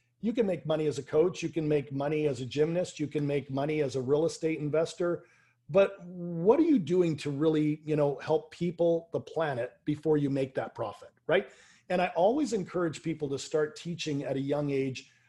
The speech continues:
you know, the thoughts around also being an impact investor, where it's not just following your passion,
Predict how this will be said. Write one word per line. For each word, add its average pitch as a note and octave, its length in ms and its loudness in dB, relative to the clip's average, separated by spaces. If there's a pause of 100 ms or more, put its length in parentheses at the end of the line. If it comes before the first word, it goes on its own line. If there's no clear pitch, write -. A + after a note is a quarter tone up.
(160)
you F#3 100 0
know, F#3 360 2
the E3 120 2
thoughts F3 460 -2
around C#3 440 -2
also D#3+ 440 -2
being C3+ 340 -2
an D#3+ 220 -4
impact G#3 560 -2
investor, A2 640 -10
where D#3+ 360 4 (360)
it's E3+ 220 0
not F3+ 420 -2
just - 360 -2
following D#3+ 460 4
your A#2+ 120 -2
passion, F3+ 720 -8